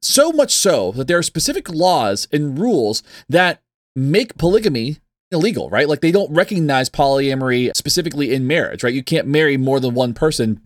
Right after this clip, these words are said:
per law unless you're in Utah.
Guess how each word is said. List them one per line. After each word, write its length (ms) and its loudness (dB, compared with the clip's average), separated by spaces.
per 240 0
law 320 0
unless 280 0
you're 140 2
in 540 0
Utah. 500 0